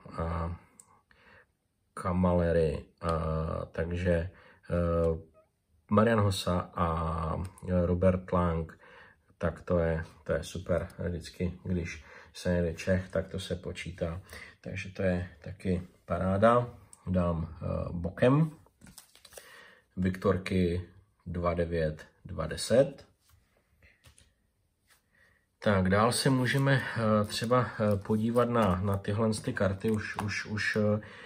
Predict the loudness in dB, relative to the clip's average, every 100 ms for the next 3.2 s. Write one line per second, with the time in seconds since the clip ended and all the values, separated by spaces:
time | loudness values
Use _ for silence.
0 | -20 -4 2 4 4 2 2 2 2 0
1 | -2 -2 0 0 0 0 0 0 2 4
2 | 4 4 2 2 0 0 -2 -2 -2 2
3 | 2 2